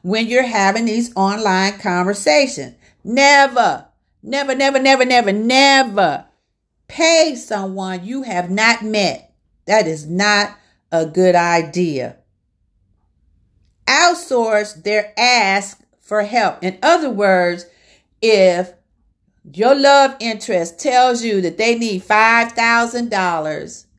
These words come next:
then you ask your girlfriend, you ask your mama, you ask your aunt, you ask your uncle, you ask your auntie, you ask your best friend, you ask somebody else their opinion about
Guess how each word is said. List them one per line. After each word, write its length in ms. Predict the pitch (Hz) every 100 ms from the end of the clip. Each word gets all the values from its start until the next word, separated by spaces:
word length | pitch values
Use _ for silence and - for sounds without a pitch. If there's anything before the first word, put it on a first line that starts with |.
| _ _ -
then 260 | 190 185
you 200 | 196 339 339
ask 400 | 240 247 262 247
your 100 | 202
girlfriend, 800 | 196 226 240 240 240 240 240 240
you 140 | 320
ask 380 | - 240 233 247
your 140 | 208 185
mama, 360 | 202 220 233
you 200 | 240 302 220
ask 320 | 240 247 240
your 200 | 180 -
aunt, 320 | 208 233 233
you 140 | 240 262
ask 340 | 240 240 240
your 180 | 202 185
uncle, 380 | 202 240 240 247
you 260 | 240 311 302
ask 420 | 220 226 233 240
your 200 | 196 175 -
auntie, 560 | 220 226 226 233 226 - - _ -
you 240 | 262 330
ask 340 | - 254 262 254
your 120 | 190
best 440 | 180 220 233 -
friend, 320 | 226 214 214
you 220 | 233 359 359
ask 440 | 262 269 262 262 -
somebody 800 | - 285 302 285 285 294 294 -
else 460 | 311 285 220 220 - _ _ -
their 520 | 151 185 269 302 320
opinion 840 | 285 302 - - 320 339 233 202 208 _ _ -
about 800 | 208 180 226 277 285 214 -